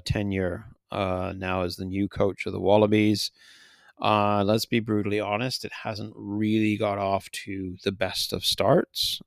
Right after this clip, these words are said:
Um, so yeah, we'll be looking at that and, uh, a pretty, uh, pretty radical, uh, Wallabies squad named for the World Cup by Jones.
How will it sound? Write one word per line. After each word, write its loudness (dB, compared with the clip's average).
Um, -2
so 8
yeah, 12
we'll 8
be 6
looking 4
at 2
that 6
and, 4
uh, 6
a 0
pretty, 2
uh, 4
pretty 0
radical, 2
uh, 2
Wallabies 0
squad 0
named -4
for -4
the -4
World -4
Cup -4
by 0
Jones. -4